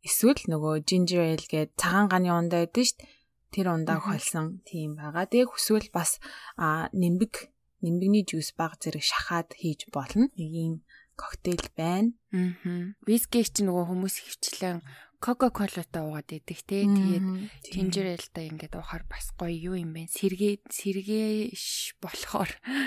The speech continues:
Speaker 1: Тийм
Speaker 2: сэргээ
Speaker 1: шүү дээ.
Speaker 2: татам гэхгүй.
Speaker 1: Аха.
Speaker 2: Гоё болт юм
Speaker 1: Coca-Cola-тай
Speaker 2: байна.
Speaker 1: уухаар чинь жоохон хүндтэй дэдэг байхгүй юу? Хүндтэй дэд юм аа.
Speaker 2: Мгм.
Speaker 1: Надаа миний хувьд болохоор,
Speaker 2: Нэлийн
Speaker 1: аа,
Speaker 2: чихэрлэг байдаг те.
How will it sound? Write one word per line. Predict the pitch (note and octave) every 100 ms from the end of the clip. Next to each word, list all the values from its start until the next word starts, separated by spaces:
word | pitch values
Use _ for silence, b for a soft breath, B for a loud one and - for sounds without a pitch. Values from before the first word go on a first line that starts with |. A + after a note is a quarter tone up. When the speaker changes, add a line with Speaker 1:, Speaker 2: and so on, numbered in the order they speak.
| A#3
Speaker 1:
Тийм | - - A3+ A3+
Speaker 2:
сэргээ |
Speaker 1:
шүү | A3
дээ. | G3 F3+ -
Speaker 2:
татам | F3
гэхгүй. | D3+ - - - -
Speaker 1:
Аха. | F3+ F#3 F3+ E3+ B -
Speaker 2:
Гоё | - F#3
болт | C4 D4+
юм |
Speaker 1:
Coca-Cola-тай | C#4+ C4 B3+ B3
Speaker 2:
байна. | A#3 G#3+
Speaker 1:
уухаар | G#3 G#3
чинь | - G3+
жоохон | G3 G3 F#3
хүндтэй | G3 F#3+ - C4 B3
дэдэг | F#3+ F3
байхгүй | E3 - - E3+
юу? | D#3+ E3+ - -
Хүндтэй | F#3+ F#3+ - C4
дэд | F3+ -
юм | E3+ D3
аа. |
Speaker 2:
Мгм. | -
Speaker 1:
Надаа | F3+ F#3 F#3+
миний | F#3+ G3+ G#3
хувьд | F3+ D#3+
болохоор, | - D#3+ - E3 D#3+ B B B B B -
Speaker 2:
Нэлийн | - - A#3
Speaker 1:
аа, | D#3+
Speaker 2:
чихэрлэг | A3+ - A#3+ G3
байдаг | - F#3+
те. | -